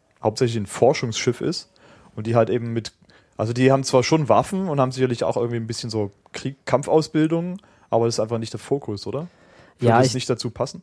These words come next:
Speaker 2: ich denk, ich denke, dass man sich das schon so erklären kann, aber es ist irgendwie immer so ein bisschen so, so sie verhalten sich dann doch teilweise sehr, sehr inkompetent in so Situationen, in denen es irgendwie gefährlich wird.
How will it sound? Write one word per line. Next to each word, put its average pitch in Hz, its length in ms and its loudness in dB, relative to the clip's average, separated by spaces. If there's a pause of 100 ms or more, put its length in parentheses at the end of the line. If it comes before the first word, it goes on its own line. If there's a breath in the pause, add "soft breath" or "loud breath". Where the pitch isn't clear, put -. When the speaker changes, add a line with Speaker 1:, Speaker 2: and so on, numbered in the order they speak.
(160)
Speaker 2:
ich - 180 -4
denk, 135 380 2
ich - 160 -4
denke, 139 260 2
dass 127 160 -4
man 127 120 0
sich 117 140 -4
das 113 120 -8
schon 123 180 0
so 120 80 0
erklären 120 320 0
kann, 120 120 0
aber 117 140 0
es 120 100 0
ist 156 140 0
irgendwie 139 220 2
immer 139 180 4
so 139 100 0
ein 131 60 2
bisschen 127 400 -2 (840 soft breath)
so, 135 240 0 (160)
so 135 240 -4
sie 135 180 -2
verhalten 143 460 4
sich 151 120 -2
dann 139 140 4
doch 139 160 0
teilweise 143 480 2
sehr, 139 300 2
sehr 139 180 2
inkompetent 120 680 -2
in 135 100 0
so 127 120 -2
Situationen, 127 640 0
in 117 80 0
denen 120 140 2
es - 60 -4
irgendwie 127 320 -2
gefährlich 120 540 -2
wird. 104 240 -4